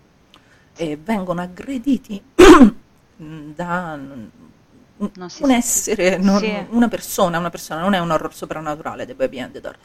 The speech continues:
Speaker 2: Purtroppo
Speaker 1: Eh, non
Speaker 2: non
Speaker 1: meglio
Speaker 2: è un horror
Speaker 1: specificato,
Speaker 2: soprannaturale.
Speaker 1: purtroppo. Vengono aggrediti, vengono rapiti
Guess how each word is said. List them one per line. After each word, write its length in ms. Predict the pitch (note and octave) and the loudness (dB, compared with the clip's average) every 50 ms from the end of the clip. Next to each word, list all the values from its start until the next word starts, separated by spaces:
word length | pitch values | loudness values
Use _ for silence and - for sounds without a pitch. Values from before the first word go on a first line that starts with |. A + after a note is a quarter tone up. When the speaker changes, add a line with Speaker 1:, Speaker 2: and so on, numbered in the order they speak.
| _ _ _ | _ _ _
Speaker 2:
Purtroppo 420 | - A3 A3 - - A#3+ A#3+ A#3+ | -10 -10 -10 -8 0 2 2 2
Speaker 1:
Eh, 20 | C#3+ | 4
non 200 | F3+ G3+ - C4 | 4 6 6 6
Speaker 2:
non 120 | F#3+ G3 G#3 | 6 4 2
Speaker 1:
meglio 40 | |
Speaker 2:
è 60 | G3+ G3 | 2 0
un 120 | F#3+ F#3 | 0 2
horror 300 | F#3 F#3 F3+ F3 F3 F3 | 2 2 4 2 0 -4
Speaker 1:
specificato, 260 | F3 - F#3 - - E3+ | -4 -10 -10 -8 -8 -8
Speaker 2:
soprannaturale. 580 | D#3+ E3+ D#3+ - - F3+ E3 D3+ - - F3 | -8 -8 -10 -10 -4 -2 0 0 0 -2 -6
Speaker 1:
purtroppo. 140 | F#3 F#3+ - _ _ _ _ _ _ _ _ _ _ _ _ _ _ _ _ _ _ _ _ _ _ _ _ _ _ | -8 -8 -8 _ _ _ _ _ _ _ _ _ _ _ _ _ _ _ _ _ _ _ _ _ _ _ _ _ _
Vengono 320 | _ A#3 G#3+ F#3 E3 D3 F#3 | _ -4 -2 0 0 0 0
aggrediti, 420 | G#3 G#3 B3+ C4+ B3+ C#4 D#4 C#4+ | -2 -2 -2 -4 -2 0 0 2
vengono 300 | F#3+ F#3+ F3+ F3 F3+ F3 | 0 2 0 -2 -2 -2
rapiti 640 | F3+ G3 G3 - - F#3 D#3+ - - G#3+ A#3 C#4+ | -4 -6 -8 -10 -14 -16 -16 -16 -12 -10 -10 -10